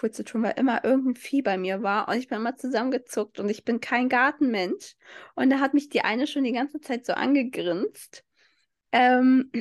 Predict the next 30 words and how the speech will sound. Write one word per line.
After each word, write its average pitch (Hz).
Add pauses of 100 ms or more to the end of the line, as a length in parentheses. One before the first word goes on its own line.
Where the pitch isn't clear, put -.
(140)
<clears throat> 254
ja. 208 (760)
Und 247 (760)
die, 254
meine 254
Freundin 349
neben 370
mir 370 (120)
hat 269
schon 269
komplett 254
abgeschaltet 247
und 254
da 233
ich 294 (100)
nicht 277
auch 311
so -
unhöflich 269
sein 233
wollte, 226 (120)
hab 202
ich 196
die 170
ganze 196
Zeit 214
Fragen 294
gestellt 277 (320)
über 262
Bienen, 277